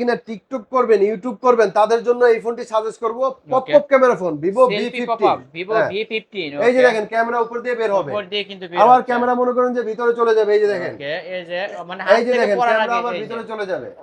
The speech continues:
Speaker 2: অটো ভিতরে ঢুকে যাবে। কত টাকা রাখবেন আজকে এটা?
Speaker 1: এটা Vivo ভি ফিফটিন আট দুইশো ছাপ্পান্নর ফোন, পাঁচ হাজার মিলিয়ন ব্যাটারি। এটা অফার প্রাইসে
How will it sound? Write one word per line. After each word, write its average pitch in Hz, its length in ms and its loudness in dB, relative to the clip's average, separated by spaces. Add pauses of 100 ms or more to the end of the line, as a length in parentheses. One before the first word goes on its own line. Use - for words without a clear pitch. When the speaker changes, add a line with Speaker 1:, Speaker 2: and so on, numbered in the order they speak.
Speaker 2:
অটো 185 180 -2 (120)
ভিতরে 180 240 -6
ঢুকে 165 260 -10
যাবে। 143 140 -6 (120)
কত 175 160 -4 (100)
টাকা 202 140 0
রাখবেন 165 300 -6
আজকে - 140 -12
এটা? 196 140 -6 (340)
Speaker 1:
এটা 220 140 6 (100)
Vivo 208 180 6 (120)
ভি 220 60 -2 (100)
ফিফটিন 254 280 -4 (180)
আট 190 160 -2
দুইশো 220 280 -8
ছাপ্পান্নর 214 480 -2
ফোন, 220 180 6 (200)
পাঁচ 196 220 -2
হাজার 220 240 -8
মিলিয়ন 226 220 -2 (100)
ব্যাটারি। 202 320 2 (140)
এটা 214 120 -2 (120)
অফার 202 180 -2
প্রাইসে 220 280 -2